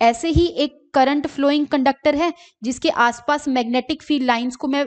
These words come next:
फील कर सकती हूँ। For example, मैंने एक आयरन नेल ले आई मैं, और ये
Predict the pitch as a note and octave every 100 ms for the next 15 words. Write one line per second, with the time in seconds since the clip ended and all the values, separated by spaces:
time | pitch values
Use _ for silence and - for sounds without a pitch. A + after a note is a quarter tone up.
0 | - - C4+ D4 D4+ C4+ - A3+ - A#3+
1 | A3 G#3 - _ _ B3+ C4 C4 A3 B3
2 | A#3 C#4 C4 B3+ C4+ - C#4 - A3 A3
3 | C4+ B3+ A#3 B3+ C#4 B3 G#3 G#3+ A#3 D#4
4 | - - - C4 C4 A3+ D#4